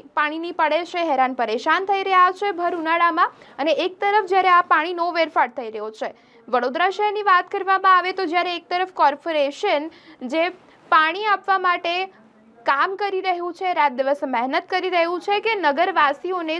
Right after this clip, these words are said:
ચોખ્ખું પાણી આપી શકે, પૂરતા પ્રમાણમાં પાણી આપી શકે, ને એક તરફ જ્યારે વેડફાટ થઈ રહ્યો છે,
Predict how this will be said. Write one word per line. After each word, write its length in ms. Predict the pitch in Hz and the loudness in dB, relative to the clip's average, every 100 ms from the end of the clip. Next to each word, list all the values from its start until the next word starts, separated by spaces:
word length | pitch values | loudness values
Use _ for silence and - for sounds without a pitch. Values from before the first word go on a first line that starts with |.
| 339 | -6
ચોખ્ખું 320 | 311 339 302 | -8 -6 0
પાણી 320 | 277 262 330 339 | 0 0 -4 -6
આપી 200 | 330 339 | -6 -6
શકે, 280 | 349 311 320 339 359 - _ | -6 -4 -4 -6 -8 -20 _
પૂરતા 360 | 294 320 - 285 247 | -4 -2 0 -2 -2
પ્રમાણમાં 540 | 233 247 302 381 415 403 | -6 -4 -2 -2 0 0
પાણી 260 | 370 370 | 0 -4
આપી 200 | 339 359 349 | -4 -4 -6
શકે, 180 | 359 370 | -6 -4
ને 120 | 349 349 | -4 -4
એક 160 | 370 - | -4 0
તરફ 320 | 330 349 359 330 | 0 0 -4 -2
જ્યારે 200 | 311 339 | -2 0
વેડફાટ 480 | 269 247 - 339 262 | -2 -2 0 0 -2
થઈ 160 | 262 226 | -10 -8
રહ્યો 200 | 226 214 | -8 -8
છે, 100 | 220 | -8